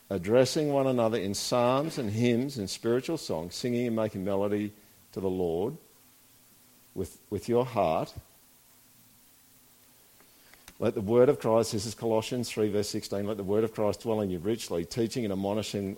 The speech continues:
one another in all wisdom, singing psalms and hymns and spiritual songs with thankfulness in your hearts to God." Here's, here's the kicker. You, God has told you to sing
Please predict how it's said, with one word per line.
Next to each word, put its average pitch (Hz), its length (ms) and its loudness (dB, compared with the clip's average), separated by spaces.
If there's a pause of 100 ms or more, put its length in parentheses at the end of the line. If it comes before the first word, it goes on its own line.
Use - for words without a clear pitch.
(100)
one 104 220 0
another 101 380 0
in 92 180 -4
all 107 200 0
wisdom, 95 600 -4 (360)
singing 127 420 -2
psalms 113 440 0
and 113 100 -2
hymns 98 240 -4
and 95 100 -4
spiritual 101 440 -4
songs 85 340 -6
with 87 120 -10
thankfulness 90 540 -8
in 87 80 -8
your 85 120 -6
hearts 76 380 -8
to - 80 -14
God." 67 260 -12 (1600)
Here's, 117 320 0 (120)
here's 127 180 0
the 117 80 -4
kicker. 104 420 -2 (600)
You, 98 240 -8 (600)
God 117 360 0 (460)
has 82 120 -12
told 95 300 -4
you 107 100 -4
to 110 100 -4
sing 101 560 -6